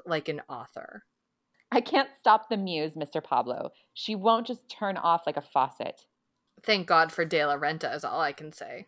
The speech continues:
Speaker 1: Someone has to save that hair of yours.
Speaker 2: Um, I feel like those lines about, I, I flagged the line, "If I'd known how hard it was to write a novel and how little they pay me, I never would have started," as the realest thing that is said in this book.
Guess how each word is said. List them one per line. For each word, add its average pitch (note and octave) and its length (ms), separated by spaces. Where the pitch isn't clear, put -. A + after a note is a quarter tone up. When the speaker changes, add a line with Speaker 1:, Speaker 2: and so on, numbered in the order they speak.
Speaker 1:
Someone G3 440
has D3 220
to D#3 60
save C#3 260
that - 160
hair C3+ 200
of - 240
yours. - 540
Speaker 2:
Um, G#3+ 280
I A3 120
feel B3+ 180
like C4 240
those A3+ 180
lines F3+ 280
about, E3 420
I, E3+ 220
I E3+ 120
flagged E3+ 400
the F#3 100
line, D3 340
"If D#3+ 140
I'd D#3 120
known D#3 180
how E3 200
hard D3 180
it C#3+ 60
was D#3 160
to - 80
write D3 140
a C#3 40
novel C#3 220
and D3 100
how D3 120
little C3+ 180
they C3+ 160
pay C3 180
me, C#3 140
I - 20
never C3+ 260
would C3+ 120
have D3 80
started," D3+ 460
as D3+ 140
the D#3 160
realest C3+ 360
thing B2+ 360
that B2 100
is C3+ 120
said - 160
in B2 120
this - 180
book. - 220